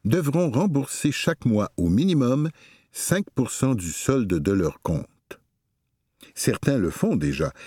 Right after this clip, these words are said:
si leur carte a été émise après le premier août deux mille dix-neuf. D'autres y arrivent, avec des cartes émises il y a plusieurs années et dont le solde minimal de remboursement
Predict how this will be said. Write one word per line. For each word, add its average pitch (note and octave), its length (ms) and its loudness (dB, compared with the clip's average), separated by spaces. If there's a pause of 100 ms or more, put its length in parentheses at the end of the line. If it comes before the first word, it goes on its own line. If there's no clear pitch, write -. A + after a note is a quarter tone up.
(160)
si - 260 -2
leur F#2+ 300 0
carte - 320 -2
a D#2+ 140 2
été F2 280 0
émise A2 400 2
après F2+ 280 -2
le D#2 120 0
premier G2 400 0
août C#3 140 2
deux G2 80 2
mille F#2+ 220 2
dix-neuf. C#2+ 680 -6 (920)
D'autres G3+ 480 -2 (160)
y E3 160 2
arrivent, D#2 500 -2 (300)
avec A#2+ 320 2
des A2+ 180 2
cartes - 300 -2
émises C#3 400 2
il G#2 100 2
y G2+ 80 2
a E2 60 0
plusieurs F#2 480 0
années D3 260 2 (300)
et A#2+ 100 2
dont D3 200 2
le C3+ 140 4
solde A#2 480 0
minimal A#2+ 560 4
de F2 100 0
remboursement G#2+ 720 0